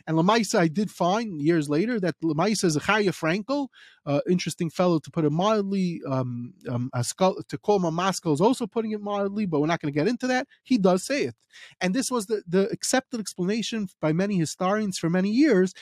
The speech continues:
that the reason is it has something to do with the Yachas of Rebbe and Chashmonaim and how the Chashmonaim are portrayed in Chazal in a negative way, not in a negative way. This is a topic that's dealt with in the academic world. We're not gonna discuss that today.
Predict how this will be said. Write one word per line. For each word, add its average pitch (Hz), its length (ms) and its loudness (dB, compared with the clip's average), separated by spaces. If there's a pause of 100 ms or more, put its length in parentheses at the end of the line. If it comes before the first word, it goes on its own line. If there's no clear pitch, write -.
(240)
that 156 140 -4
the 165 100 2
reason 202 380 4
is 262 180 2
it 196 80 2
has 175 180 2
something 220 380 -4
to 170 100 -6
do 294 160 2
with 254 220 4
the 170 120 0
Yachas 220 500 0
of 156 140 -6
Rebbe 233 340 0
and 156 120 -2
Chashmonaim 220 720 0
and 170 80 -2
how 180 220 2
the 170 80 -6
Chashmonaim 170 500 -4
are 156 80 2
portrayed 156 380 -2
in 151 80 0
Chazal 220 520 2
in 139 60 0
a 135 60 -2
negative 226 560 0
way, 196 380 -2 (300)
not 240 220 2
in 302 100 -2
a 262 60 -6
negative 233 320 -6
way. 208 260 -6 (240)
This 202 140 -2
is 180 120 2
a 175 60 2
topic 190 380 0
that's 143 160 -6
dealt 170 260 -4
with 151 100 -8
in 160 80 -6
the 160 60 -4
academic 160 400 -4
world. 208 200 0
We're 170 60 -2
not 175 160 0
gonna 160 120 -4
discuss 156 380 -4
that 139 180 -6
today. 120 220 -8